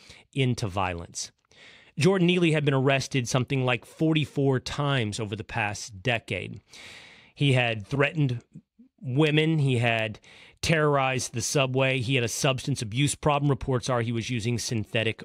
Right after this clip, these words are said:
marijuana. We have all who have lived in New York City, and perhaps those of you who have visited, experienced these moments, not just on the subway, but also on New York City streets. A man,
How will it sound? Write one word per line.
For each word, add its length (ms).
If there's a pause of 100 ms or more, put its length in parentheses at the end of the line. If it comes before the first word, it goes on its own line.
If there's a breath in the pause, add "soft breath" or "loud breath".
marijuana. 640 (800 loud breath)
We 320
have 200
all 440 (160)
who 220
have 200
lived 300
in 100
New 80
York 320
City, 240
and 100
perhaps 380
those 160
of 80
you 140
who 180
have 140
visited, 560 (340 loud breath)
experienced 960
these 240
moments, 560 (420 loud breath)
not 260
just 460 (680 soft breath)
on 180
the 60
subway, 720
but 220
also 400
on 180
New 80
York 320
City 300
streets. 640 (1300)
A 80
man, 500